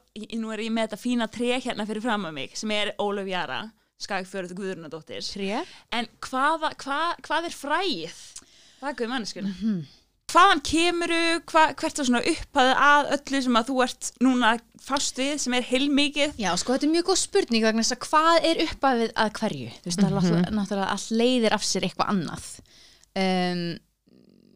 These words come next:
Speaker 3: já, að því að, þú veist, eins og þú segir sjálf, fræið byrjar bara sem fræ og, þú veist, ég held að fræið viti ekkert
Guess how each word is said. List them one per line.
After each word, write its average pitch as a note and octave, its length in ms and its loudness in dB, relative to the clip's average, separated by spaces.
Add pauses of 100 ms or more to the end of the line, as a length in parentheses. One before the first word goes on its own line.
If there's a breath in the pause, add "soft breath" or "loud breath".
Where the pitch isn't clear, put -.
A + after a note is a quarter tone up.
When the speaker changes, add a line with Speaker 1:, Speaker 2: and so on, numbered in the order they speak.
Speaker 3:
já, G3 260 6
að - 240 -4
því F#3 80 -2
að, E3 160 -4
þú D#3+ 80 -4
veist, - 300 -6 (540)
eins F#3 160 -4
og F3+ 80 0
þú F3+ 40 0
segir F3+ 240 0
sjálf, F#3 240 -4
fræið F#3 360 0
byrjar G3+ 260 -2 (100)
bara F#3+ 160 0
sem F#3 180 0
fræ G#3 380 2
og, - 100 -4
þú - 60 -4
veist, F3+ 120 -4
ég F#3 40 -2
held F#3 100 -4
að F#3 140 -4
fræið G#3 240 0
viti A3 260 2
ekkert - 380 -8